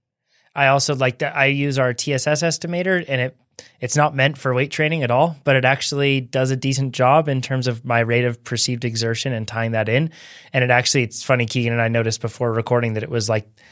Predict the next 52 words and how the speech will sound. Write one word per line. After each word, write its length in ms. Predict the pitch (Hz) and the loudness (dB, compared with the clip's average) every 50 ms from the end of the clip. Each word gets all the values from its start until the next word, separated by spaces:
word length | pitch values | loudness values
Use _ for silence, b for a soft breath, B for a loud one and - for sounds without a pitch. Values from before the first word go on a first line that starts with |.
| b b b b b b | b b b b b b
it's 180 | - 123 - 120 | -6 -6 -2 2
really 220 | 123 127 123 120 | 4 4 4 4
close 240 | - - 120 113 - | 2 2 2 2 2
to 80 | - 120 | 0 0
the 60 | 117 | 2
same 220 | - - 120 113 110 | 2 2 2 0 0
numbers 380 | 110 107 110 113 127 127 - - | -2 -2 0 0 0 0 0 -2
that 140 | 120 110 | -4 -4
I 120 | - 123 117 | -2 -2 0
usually 360 | 117 113 113 107 110 110 110 | 0 0 -2 -2 -2 -4 -2
have 240 | 104 110 107 107 107 | -2 -2 -2 -4 -4
for, 300 | - - 107 107 - - | -6 -8 -8 -8 -8 -8
for 160 | - - 113 | -8 -6 -4
my 120 | 113 110 | -2 0
strength 280 | 107 - - 117 110 101 | 0 0 -2 -2 -6 -6
training 240 | - - 110 107 110 | -6 -6 -6 -6 -6
sessions 400 | - - 123 - - 120 113 - | -6 -6 -6 -8 -6 -6 -6 -6
too. 280 | - 127 120 117 117 117 _ | -4 -4 -6 -6 -8 -10 _
So 360 | - - 135 123 117 110 107 - b b b b b b b b b b b b b - | -4 0 2 2 2 2 0 -4 b b b b b b b b b b b b b -4
I, 180 | 156 151 160 170 | 0 2 2 2
I 20 | |
do 180 | 160 156 175 180 | 4 4 2 2
track 300 | - - 160 151 160 - | 2 2 2 2 2 0
it 80 | 185 160 | -2 -4
because 280 | 156 139 - 143 135 135 | -4 -4 -2 0 2 2
I 60 | 131 | 2
wanna 280 | 131 131 143 156 147 | 2 2 0 0 2
see 640 | 127 - - 143 139 143 143 139 139 139 131 127 135 - - | 0 0 0 0 0 0 0 0 0 0 -2 -4 -8 -12 -10
that, 440 | 123 113 131 127 127 127 131 - - | -2 2 2 4 4 2 0 -2 -4
because 260 | 135 123 - 135 123 | -6 -4 -4 -2 -4
it 80 | 131 - | -4 -4
has 160 | 131 135 123 | -4 -4 -4
a 40 | 127 | -2
direct 360 | 117 127 127 131 135 131 - | -2 0 2 2 2 2 0
impact 420 | 135 131 127 135 131 127 127 - | -2 -2 0 0 -2 -2 0 0
on 180 | 135 123 123 117 | -2 -2 -2 -2
my 320 | 117 113 113 113 113 113 113 - _ _ - | -2 -2 0 0 -2 -2 -4 -8 _ _ -10
training 260 | - 139 131 123 117 | -4 -4 -2 -2 -2
on 80 | 117 110 | -4 -6
the 40 | 104 | -6
bike. 440 | 95 113 104 107 - - - - _ _ _ _ - | -6 -8 -8 -10 -12 -18 -20 -20 _ _ _ _ -2
Like, 200 | - 135 127 - | 0 0 0 0
if 120 | - 123 - | -2 0 2
I 120 | 143 139 | 2 2
strength 320 | 135 - - 156 143 131 - | 2 2 0 0 0 0 0
train 220 | - 143 135 127 | -2 -2 0 0
and 80 | 123 120 | 0 -2
I 160 | 117 117 107 - - | -2 -2 -4 -6 -2
really 240 | 151 151 143 131 123 | 0 2 2 2 2
blow 220 | 113 131 135 131 | 0 0 0 2
myself 440 | 127 123 123 113 - 131 120 107 - | 2 0 0 0 0 -2 -2 -2 0
up, 260 | 123 143 160 - - | 0 0 0 -2 -8